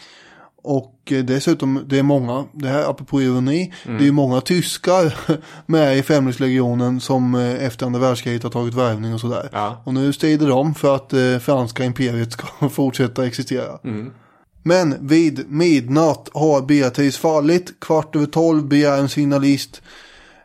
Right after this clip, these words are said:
Speaker 1: eh, understöd, artilleriunderstöd mot den plats som han själv befinner sig på. Och då är det slut.
Speaker 2: Mm.
Speaker 1: Natten därpå, den femtonde mars. Så,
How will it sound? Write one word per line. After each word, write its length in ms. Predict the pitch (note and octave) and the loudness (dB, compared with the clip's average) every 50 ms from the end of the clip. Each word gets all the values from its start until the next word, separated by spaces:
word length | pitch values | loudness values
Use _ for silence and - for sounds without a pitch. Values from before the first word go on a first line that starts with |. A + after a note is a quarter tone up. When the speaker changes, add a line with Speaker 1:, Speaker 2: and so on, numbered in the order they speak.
| _ - | _ -8
Speaker 1:
eh, 500 | D#3 C#3+ C3+ C3 B2+ B2+ B2+ B2+ B2 B2 B2+ B2+ - A2 G2+ D#2+ A#1+ A1+ G1+ - G1+ G1+ | -4 -2 -2 0 0 0 0 0 -2 -2 -4 -8 -10 -14 -18 -20 -20 -20 -20 -20 -18 -8
understöd, 720 | - D#3 D3 C3+ B2 B2 A#2 A#2+ - C#3+ C3+ C3+ C3 B2+ B2 A#2+ B2+ C3 | -4 -2 0 0 0 -2 -4 -2 0 2 2 2 2 0 -2 -6 -6 -6
artilleriunderstöd 920 | B2+ - C#3 C3+ C#3 C#3 C3 B2 B2 B2 A2+ A#2 - C#3+ C3+ C3 C3 B2+ | -6 -4 0 2 2 2 2 2 0 -2 -4 -2 0 2 2 2 2 0
mot 240 | B2+ B2+ C3 B2+ - | -2 -2 -2 -2 -2
den 200 | C3+ C3 C3 B2+ | -2 -2 -2 -2
plats 380 | - C3 C3+ C#3 D3 C#3+ - | -2 -2 -2 -2 -2 -6 -8
som 140 | - - C3+ | -8 -6 -4
han 120 | C3+ C3 B2+ | -2 -2 -2
själv 240 | - C3+ B2 A#2+ | -2 -4 -4 -4
befinner 400 | A#2+ B2 A#2 - B2+ A#2 A2+ A#2+ | -4 -6 -6 -4 -4 -4 -4 -6
sig 120 | A#2 - C3+ | -6 -6 -6
på. 260 | B2+ A#2+ B2 - - - _ _ _ _ _ - - _ _ | -8 -8 -10 -12 -14 -20 _ _ _ _ _ -20 -20 _ _
Och 60 | - C3 | -6 -4
då 160 | C3 C3 C3 | -2 0 0
är 60 | C3 | 0
det 60 | B2+ | 0
slut. 440 | B2+ C3 B2+ B2 A#2 - - - - _ _ _ - | 0 0 0 0 -2 -4 -8 -18 -20 _ _ _ -14
Speaker 2:
Mm. 240 | - G2+ F#2+ G2 A2+ - _ _ _ _ _ - - _ _ _ _ _ | -12 -12 -12 -12 -14 -18 _ _ _ _ _ -20 -20 _ _ _ _ _
Speaker 1:
Natten 420 | - D#3+ E3+ E3 D3+ - - E3 D#3+ | -2 0 0 0 0 0 0 2 2
därpå, 560 | D#3 D3+ D3+ E3+ E3+ G3 A3 A#3+ G3+ - - - - - - _ | 2 2 2 2 2 2 2 0 0 -2 -8 -20 -20 -20 -16 _
den 200 | - C#3+ C#3+ C#3+ | -4 -2 -2 -2
femtonde 840 | - - F3+ F3+ E3+ C#3+ B2 A2+ A#2 C3 D3+ D#3 E3 F3+ F#3+ F#3+ F#3 - - _ _ _ _ _ _ _ _ | -2 0 0 2 2 2 0 -2 0 0 0 2 4 4 2 2 0 -2 -8 _ _ _ _ _ _ _ _
mars. 500 | - D3 - A3 G3+ - - - - - _ _ _ _ _ _ _ _ _ _ _ _ _ _ B3 - - | -2 0 0 0 0 -2 -6 -10 -12 -14 _ _ _ _ _ _ _ _ _ _ _ _ _ _ -20 -20 -10
Så, 300 | - - D#3 D#3 - | -4 -2 -2 -2 -2